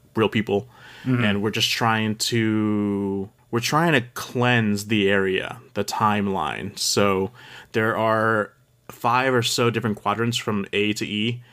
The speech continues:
Speaker 2: Mm-hmm.
Speaker 1: and you're supposed to cl-, look around and collect a key that's in each area. You're supposed to find 'em in the, in these boxes. Uh, when you find them, you then place them in the area, and then if you do all five or whatever's left, then it summons up the cleanser in the middle of the stage,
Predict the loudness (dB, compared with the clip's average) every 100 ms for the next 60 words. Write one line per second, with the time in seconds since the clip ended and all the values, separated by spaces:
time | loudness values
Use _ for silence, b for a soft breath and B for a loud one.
0 | B B -2 0 2 2 2 0 -2 -6
1 | -6 -6 -4 -2 0 2 2 2 -2 0
2 | -2 -2 -8 -2 0 0 -8 _ -6 -4
3 | -2 -2 0 0 2 0 0 -4 -4 0
4 | 0 2 0 -2 -2 -2 -2 -2 -2 -2
5 | -2 -10 -12 -14 -20 -4 0 2 0 0
6 | 2 2 4 2 2 2 2 0 -6 -2
7 | -2 0 0 0 2 2 2 2 0 -2
8 | -6 b -6 -2 0 0 0 -2 -2 -6
9 | -2 0 2 2 0 0 2 2 2 2
10 | 4 2 0 -2 0 0 -2 -8 -8 -2
11 | 0 0 0 0 0 0 -2 -4 -6 -2
12 | 0 0 0 -2 -2 -2 0 2 0 0
13 | -2 -2 0 0 0 -4